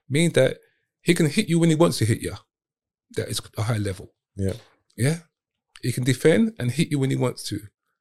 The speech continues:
Speaker 1: That's a high level.
Speaker 2: Yeah.
Speaker 1: He's got a choice now because he's got a high level. No suicide movements.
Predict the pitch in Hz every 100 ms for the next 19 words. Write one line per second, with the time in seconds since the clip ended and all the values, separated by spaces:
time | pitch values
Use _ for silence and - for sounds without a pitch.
0 | _ _ _ - 120 - 107 90 90 80
1 | - _ _ 92 90 - _ _ - 110
2 | 104 117 - 120 110 - 92 90 - 95
3 | - 98 98 98 98 _ _ - _ _
4 | _ - 131 170 - 156 143 143 131 123
5 | 127 117 127 - -